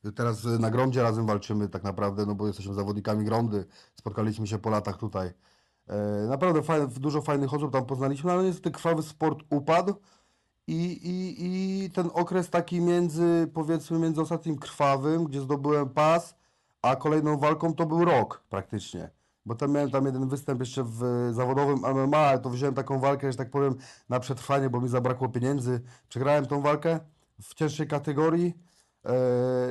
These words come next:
i, i po prostu tyle, że, że dostałem tam parę tysięcy za tą walkę i, i, i to, to było tylko po prostu, e, to, tak to bym nawet nie wziął tej walki. Gdyby wtedy... a to było wszystko przez to, że,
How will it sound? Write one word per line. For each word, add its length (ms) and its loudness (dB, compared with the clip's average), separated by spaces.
i, 300 -4
i 60 -6
po 100 -4
prostu 240 -4
tyle, 200 4
że, 300 2
że 380 2
dostałem 360 -2
tam 140 0
parę 200 2
tysięcy 340 -4
za 100 0
tą 180 -2
walkę 440 2
i, 100 -8
i, 580 -4
i 100 -12
to, 120 -4
to 160 -2
było 180 2
tylko 200 -4
po 100 -2
prostu, 300 -4
e, 120 -2
to, 300 4
tak 160 -6
to 100 2
bym 100 2
nawet 200 2
nie 120 2
wziął 160 0
tej 140 -4
walki. 380 -4
Gdyby 300 0
wtedy... 420 0
a 100 -2
to 120 -2
było 200 2
wszystko 260 -2
przez 300 0
to, 180 2
że, 480 2